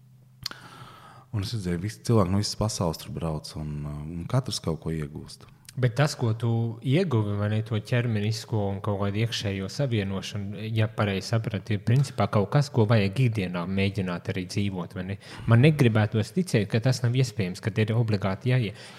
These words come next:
Speaker 2: Jāiet, lai tu to piedzīvotu, <clears throat> bet, eh, tad, kad tu to esi ieguvis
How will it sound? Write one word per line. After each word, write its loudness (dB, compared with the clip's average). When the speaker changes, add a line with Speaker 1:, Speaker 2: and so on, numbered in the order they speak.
Speaker 2:
Jāiet, 8
lai 6
tu 0
to 2
piedzīvotu, 4
<clears throat> 2
bet, 4
eh, 0
tad, 4
kad 4
tu 0
to 4
esi 2
ieguvis 4